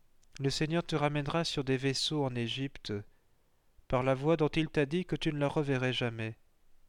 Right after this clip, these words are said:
Là vous serez vendus à vos ennemis comme esclaves et comme servantes,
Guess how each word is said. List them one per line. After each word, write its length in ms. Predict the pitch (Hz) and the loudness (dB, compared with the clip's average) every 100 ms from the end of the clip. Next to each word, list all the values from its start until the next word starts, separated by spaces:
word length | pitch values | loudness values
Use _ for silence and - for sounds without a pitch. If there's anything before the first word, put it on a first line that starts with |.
| - - - _ - _ - - - | -20 -20 -20 _ -20 _ -20 -20 -8
Là 220 | 131 127 | -2 -2
vous 180 | 127 131 | 0 -2
serez 320 | - 135 135 | -2 0 0
vendus 440 | 123 135 139 156 | 2 -2 0 0
à 40 | 139 | 2
vos 140 | 123 | 0
ennemis 460 | 120 127 123 123 151 | 0 0 -2 -4 -4
comme 220 | 131 123 | -4 -2
esclaves 540 | 120 - - 127 120 | -2 -4 -4 -2 -2
et 60 | 117 | -2
comme 180 | - 117 | -4 -4
servantes, 720 | - 117 113 127 139 - | -2 -2 -2 -6 -6 -10